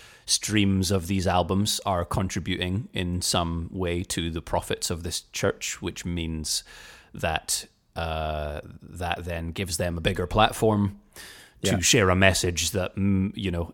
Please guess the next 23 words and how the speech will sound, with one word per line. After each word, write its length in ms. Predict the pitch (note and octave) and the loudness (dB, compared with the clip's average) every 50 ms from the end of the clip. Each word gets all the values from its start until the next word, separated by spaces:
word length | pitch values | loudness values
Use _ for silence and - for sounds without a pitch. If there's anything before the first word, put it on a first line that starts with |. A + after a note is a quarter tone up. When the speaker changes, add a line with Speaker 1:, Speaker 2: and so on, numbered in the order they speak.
| - - | -10 -12
Speaker 1:
it 140 | - - - | -6 -2 0
sounds 260 | - G#2 G2 F#2+ F#2+ | 2 2 2 2 2
like 180 | F#2+ F2+ - - | 0 0 0 0
in 80 | F2 | 0
this 180 | F2+ G2 - - | 0 2 0 0
case 320 | - - G2+ G2 F#2+ - | 2 2 2 2 2 0
is, 200 | G2 F2 D#2+ - | -2 -4 -4 -6
is 220 | - - F2 D#2+ F2+ | -6 -6 -4 -2 0
not 420 | F#2 G2 G2+ G#2 A2+ - - - _ | 4 6 6 6 4 2 -2 -14 _
the 180 | - G2+ G#2 G2 | -10 -6 -4 0
real 240 | G2+ A2+ A#2 A2+ G#2+ | 2 4 4 4 6
gospel. 520 | G#2 A#2 G#2+ - - - - A2+ A2+ - - - - - - - - - | 6 6 4 4 2 0 -4 -4 -6 -8 -12 -20 -20 -20 -20 -20 -14 -6
Speaker 2:
Yeah. 240 | - G2 F2+ F2+ F2+ F2+ | -4 -2 -2 -2 -2 -2
Speaker 1:
Um, 480 | - G2 F2+ F2 F2 E2+ E2+ E2+ E2+ E2 | 0 0 2 2 2 2 0 0 0 0
Speaker 2:
Yeah. 160 | F2+ F2+ F2+ G2 - _ _ _ _ _ _ _ _ _ _ _ _ _ _ _ _ _ _ _ - - - | 0 -2 -2 -4 -8 _ _ _ _ _ _ _ _ _ _ _ _ _ _ _ _ _ _ _ -12 0 4
Speaker 1:
and, 120 | B2+ A#2+ A#2+ | 6 6 8
and 200 | A#2+ - A#2 A#2 | 6 6 8 8
I, 220 | A2+ G#2+ G#2 G#2+ - | 8 8 8 6 4
I, 140 | A2 G2+ G2+ G#2+ | 4 2 2 2
like 400 | G#2 G2+ G#2+ G#2+ A2 - - - | 2 4 4 4 4 4 0 2
you, 240 | G#2 G#2+ G2+ F#2+ | 4 4 4 6
I'd 160 | F2+ F2+ F2+ - | 4 2 2 2
heard 400 | - G2 F#2 F2+ E2 - - | 4 4 4 4 2 -2 -10